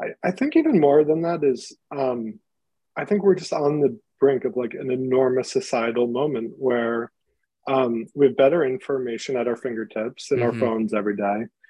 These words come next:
Speaker 2: Mm.
Speaker 1: We can track our health really accurately with, like, fitness wearables and everything. And, like, we no longer really rely on, like, T V advertising or, like, the F D A food pyramid for, like, health advice.
Speaker 2: N-,
Speaker 1: It's
Speaker 2: not
Speaker 1: all
Speaker 2: at
Speaker 1: at
Speaker 2: all,
Speaker 1: our
Speaker 2: right?
Speaker 1: fin-
Speaker 2: 'Cause I feel like everything's
Speaker 1: Yeah.
Speaker 2: enhanced. It's a,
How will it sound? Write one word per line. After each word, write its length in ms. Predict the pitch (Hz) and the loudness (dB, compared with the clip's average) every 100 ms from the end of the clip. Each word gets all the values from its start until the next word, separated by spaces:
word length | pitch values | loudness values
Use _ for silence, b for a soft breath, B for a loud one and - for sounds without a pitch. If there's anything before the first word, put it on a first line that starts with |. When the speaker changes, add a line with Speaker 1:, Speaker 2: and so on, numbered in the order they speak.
| b 120 | b -12
Speaker 2:
Mm. 180 | 110 | -4
Speaker 1:
We 160 | 110 139 | 4 4
can 100 | 147 | 4
track 400 | - 151 196 - | 2 0 0 4
our 340 | 156 123 113 - | 4 4 2 -2
health 380 | - 156 120 - - | -2 0 0 -6 -8
really 320 | 131 131 117 | 0 2 2
accurately 480 | 110 113 143 143 151 | -2 -4 -4 -2 -2
with, 180 | 143 123 | -2 -2
like, 220 | 110 104 - | -4 -6 -6
fitness 360 | 143 127 123 - | -6 -6 -6 -2
wearables 680 | 117 117 113 113 113 113 123 | 0 2 2 2 2 0 -2
and 100 | 113 | -4
everything. 480 | 107 113 120 117 | -2 -2 -2 -2
And, 160 | 117 117 | 0 0
like, 160 | 120 117 - - | -2 -4 -10 0
we 120 | 165 | 6
no 140 | 190 | 8
longer 320 | 220 214 208 143 | 8 6 6 6
really 220 | 143 131 | 6 6
rely 340 | 120 120 123 | 4 2 2
on, 140 | 123 120 | 0 -4
like, 180 | 113 110 - | -6 -8 -6
T 160 | 135 | -4
V 160 | 120 117 | 0 0
advertising 800 | 110 110 127 139 135 127 143 143 | 0 -2 -2 0 0 0 -4 -6
or, 100 | 135 | -6
like, 220 | 120 110 | -6 -6
the 160 | - 135 - | -6 -6 -4
F 160 | 135 | -2
D 140 | - 123 | 4 2
A 40 | |
food 320 | - - 123 - | 2 2 0 0
pyramid 460 | 123 113 110 104 | -2 0 -4 -4
for, 140 | - 113 | -2 -2
like, 140 | 107 | -2
health 220 | - 110 101 | -4 -4 -6
advice. 540 | 101 95 98 - - _ b b | -8 -6 -8 -14 -20 _ b b
Speaker 2:
N-, 160 | 127 160 | -2 2
Speaker 1:
It's 160 | 185 | 2
Speaker 2:
not 80 | 131 | 4
Speaker 1:
all 80 | 113 | 6
Speaker 2:
at 60 | 110 | 6
Speaker 1:
at 80 | |
Speaker 2:
all, 160 | 127 143 | 8 6
Speaker 1:
our 60 | 110 | 4
Speaker 2:
right? 180 | 113 123 | 2 2
Speaker 1:
fin- 80 | |
Speaker 2:
'Cause 160 | 127 127 | 0 -2
I 60 | 123 | -2
feel 140 | 139 | 0
like 140 | 127 | 0
everything's 440 | 123 123 127 131 110 | 0 0 -2 -4 0
Speaker 1:
Yeah. 140 | 165 | 2
Speaker 2:
enhanced. 500 | 135 139 113 82 - | 2 0 -2 -8 -8
It's 180 | 113 110 | -6 0
a, 100 | 143 | 0